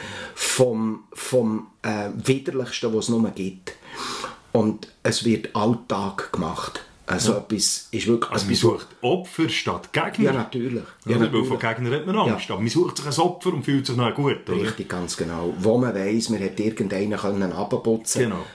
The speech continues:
Speaker 1: wo man eigentlich müsste fragen, du, welchen hast du abgeputzt?
Speaker 2: Ja.
Speaker 1: Ja? Hast du
Speaker 2: Ja.
Speaker 1: gewusst, wo das
Speaker 2: Ja.
Speaker 1: der ist in der Liga?
Speaker 2: Ja.
Speaker 1: Ja? Und mit welchem Stolz laufst du jetzt
Speaker 2: Ja.
Speaker 1: so rum, wo du nicht verdienst? Weil in dem Moment, wo man die Herausforderung macht,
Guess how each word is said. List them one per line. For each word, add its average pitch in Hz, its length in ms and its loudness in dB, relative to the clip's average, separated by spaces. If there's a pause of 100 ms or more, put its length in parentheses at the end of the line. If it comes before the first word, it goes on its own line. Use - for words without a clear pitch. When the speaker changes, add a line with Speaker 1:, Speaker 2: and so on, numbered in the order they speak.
Speaker 1:
wo 101 120 0
man 98 140 2
eigentlich 107 260 2
müsste 98 300 -2
fragen, 98 380 0
du, 104 220 2
welchen 95 280 2
hast 98 100 2
du 104 60 0
abgeputzt? 85 680 -2
Speaker 2:
Ja. 98 260 -4 (240)
Speaker 1:
Ja? 95 120 2
Hast - 280 0
du 104 80 4
Speaker 2:
Ja. 92 60 -4
Speaker 1:
gewusst, 117 340 4
wo 110 140 6
das 104 180 -4
Speaker 2:
Ja. - 80 -2
Speaker 1:
der 98 120 0
ist 104 140 0
in 101 100 -2
der 101 100 0
Liga? 82 320 -2 (360)
Speaker 2:
Ja. - 80 -2
Speaker 1:
Ja? 110 220 2 (340)
Und 95 380 0
mit 95 340 2
welchem 98 300 4
Stolz 101 560 0
laufst 98 400 0
du 107 40 6
jetzt 98 200 2
Speaker 2:
Ja. 110 80 2
Speaker 1:
so 98 60 2
rum, 107 320 4
wo 101 100 0
du 95 100 -4
nicht 98 220 -2
verdienst? 101 500 0
Weil 92 100 2
in 92 100 -2
dem 117 200 2
Moment, 113 440 4
wo 101 80 4
man 92 180 -2
die 113 80 0
Herausforderung 95 680 2
macht, 90 340 -4